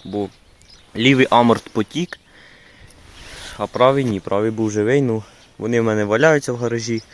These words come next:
хай собі будуть, може там ще якось колись пригодяться. А ці аморти гарно роблять, взагалі, прям чотенько.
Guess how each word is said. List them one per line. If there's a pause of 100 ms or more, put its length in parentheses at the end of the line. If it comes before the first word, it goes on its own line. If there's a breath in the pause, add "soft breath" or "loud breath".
(220 loud breath)
хай
собі
будуть,
може
там (240)
ще
якось
колись
пригодяться. (920 loud breath)
А
ці
аморти
гарно
роблять,
взагалі, (880 loud breath)
прям
чотенько.